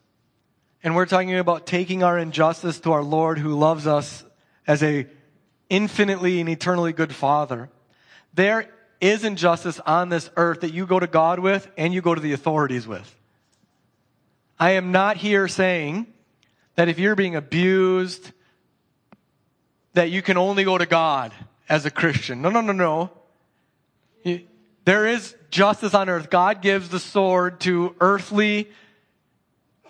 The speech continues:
uh, police and judges and so on, and we are to take those to him. The, God has given you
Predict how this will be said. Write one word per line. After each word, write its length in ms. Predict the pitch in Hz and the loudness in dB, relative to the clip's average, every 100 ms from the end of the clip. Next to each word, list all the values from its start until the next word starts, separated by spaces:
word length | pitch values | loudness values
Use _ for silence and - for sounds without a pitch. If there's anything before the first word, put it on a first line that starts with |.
| _ _ _ - | _ _ _ -10
uh, 300 | 151 151 135 - _ _ _ _ _ _ _ - | -8 -6 -8 -12 _ _ _ _ _ _ _ 0
police 680 | 185 180 190 202 190 - | 2 2 0 -2 -4 -6
and 340 | 190 160 165 160 _ _ | -4 -4 -6 -14 _ _
judges 420 | 143 190 190 196 | 0 2 2 -2
and 160 | 175 175 | -6 -2
so 260 | 196 190 | 2 2
on, 220 | 180 180 180 | 2 0 -2
and 100 | 165 | -4
we 160 | 202 | 0
are 160 | 202 196 | 2 2
to 120 | 190 | -4
take 360 | - 185 185 185 | -2 0 0 0
those 280 | 170 160 | -2 -2
to 220 | - 185 156 | -6 -4 -2
him. 280 | 117 110 - _ _ _ _ _ _ _ _ _ _ _ _ _ _ _ _ _ _ 160 175 _ - | -4 -12 -20 _ _ _ _ _ _ _ _ _ _ _ _ _ _ _ _ _ _ -20 _ _ -18
The, 120 | 185 165 - _ _ | -8 -8 -8 _ _
God 260 | 202 220 | 0 2
has 140 | 233 196 | -2 -2
given 360 | 220 220 214 | -2 0 0
you 300 | 208 214 196 | 0 0 0